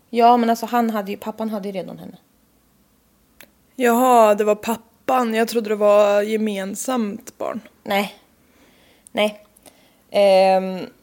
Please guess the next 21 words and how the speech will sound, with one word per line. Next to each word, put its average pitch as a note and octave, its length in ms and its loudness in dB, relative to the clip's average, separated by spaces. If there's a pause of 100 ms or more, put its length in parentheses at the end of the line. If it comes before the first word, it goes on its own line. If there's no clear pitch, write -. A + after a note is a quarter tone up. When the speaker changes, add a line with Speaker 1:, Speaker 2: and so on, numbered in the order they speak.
(420)
Speaker 1:
det G#3 140 2
här G#3 220 6
berättar E3 320 0
ju D#3 60 -2
han C#3+ 180 -8
för C#3+ 180 -4
Mark C#3+ 360 -8
då. - 80 -20 (460)
Speaker 2:
Mm. A3 200 -4
Speaker 1:
För - 80 -16
de - 180 -8
blir E3 120 -10
ju, - 140 -12 (240)
de - 200 -12 (160)
chattar - 300 -18
ju - 60 -14
mycket - 140 -18
med F#3+ 120 -14
varandra G3 200 -12
också. - 160 -14 (160)
Mm. C#4 140 0